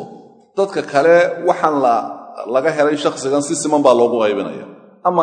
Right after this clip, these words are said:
isaga ka rahanta haysta, rahanta isagaa loo gaar yeelaya. Rahanta isagaa loo gaar yeelaya. Waxaa kaloo la mid ah saaxibu silcaha,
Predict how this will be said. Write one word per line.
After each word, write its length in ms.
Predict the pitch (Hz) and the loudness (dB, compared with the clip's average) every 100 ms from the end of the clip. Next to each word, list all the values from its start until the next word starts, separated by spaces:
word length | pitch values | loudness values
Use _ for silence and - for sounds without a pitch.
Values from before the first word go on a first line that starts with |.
| 151 | -2
isaga 360 | 147 175 139 113 | -2 0 0 -2
ka 80 | 120 | -4
rahanta 360 | 131 160 - 107 | -2 -2 0 -2
haysta, 380 | 92 85 80 62 - - _ - | -2 -8 -12 -14 -16 -20 _ -8
rahanta 360 | 135 160 147 | -6 -6 -6
isagaa 320 | 113 151 135 113 | -4 -2 0 2
loo 140 | 113 | 0
gaar 200 | 110 95 | 0 -4
yeelaya. 400 | - 85 90 - - - - _ _ _ _ _ _ _ _ _ - | -4 -8 -10 -14 -18 -20 -20 _ _ _ _ _ _ _ _ _ -14
Rahanta 300 | 123 143 143 | -6 -4 -4
isagaa 320 | 113 120 101 | -4 -4 -4
loo 160 | 87 85 | -6 -8
gaar 160 | 82 | -10
yeelaya. 420 | 76 73 - - - _ _ _ _ _ _ _ _ _ _ _ _ _ _ _ _ _ - | -12 -16 -18 -20 -20 _ _ _ _ _ _ _ _ _ _ _ _ _ _ _ _ _ 0
Waxaa 280 | 214 196 175 | 2 2 2
kaloo 260 | 180 196 202 | 4 6 6
la 80 | 208 | 4
mid 180 | 190 147 | 4 4
ah 200 | 117 98 | 4 0
saaxibu 440 | - 156 156 147 139 | 0 2 2 0 -2
silcaha, 480 | 147 143 139 123 | 0 0 0 -4